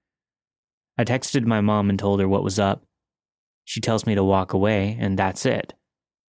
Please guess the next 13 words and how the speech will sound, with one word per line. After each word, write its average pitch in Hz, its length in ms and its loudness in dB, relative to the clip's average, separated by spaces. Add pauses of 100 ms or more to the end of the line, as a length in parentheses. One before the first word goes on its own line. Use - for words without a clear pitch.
(960)
I 143 80 4
don't 170 180 2
do 156 200 4
this, 104 240 0
but 113 340 -2 (400)
I 123 120 0
do 127 280 2
bring 143 300 2
up 123 160 -2
that 110 120 0
I'm 104 200 0
uncomfortable 101 960 -2
after 104 600 -6